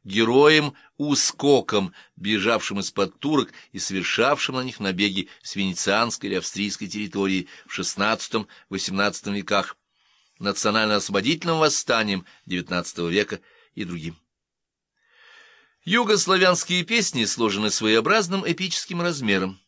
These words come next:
Они исполнялись под аккомпанемент особого однострунного или двуструнного смычкового инструмента. Впервые югославянские песни были собраны и изданы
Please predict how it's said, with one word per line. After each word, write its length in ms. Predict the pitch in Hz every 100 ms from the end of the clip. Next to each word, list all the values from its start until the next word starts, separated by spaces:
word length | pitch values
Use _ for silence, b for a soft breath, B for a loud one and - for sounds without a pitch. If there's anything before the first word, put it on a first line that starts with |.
| _
Они 240 | - 104 110
исполнялись 520 | - 113 110 110 101
под 200 | 113 95
аккомпанемент 720 | - 104 107 98 113 117 107 110
особого 500 | 104 120 104 104 95 B B
однострунного 880 | 104 101 104 107 - 135 185 139 107
или 240 | 104 104
двуструнного 640 | 101 101 - 120 131 117 110 B
смычкового 720 | - 123 117 - 113 107 110
инструмента. 580 | 101 - 104 95 98 - _ _ _ _ _ _ _ _ _ _ B B B B B B B
Впервые 840 | B - 165 165 165 165 156 151 147
югославянские 880 | 143 135 - 127 127 123 - 117 117
песни 440 | 107 202 185 185
были 200 | 175 170
собраны 540 | 160 - 156 143 143 147
и 80 | 135
изданы 340 | 113 123 120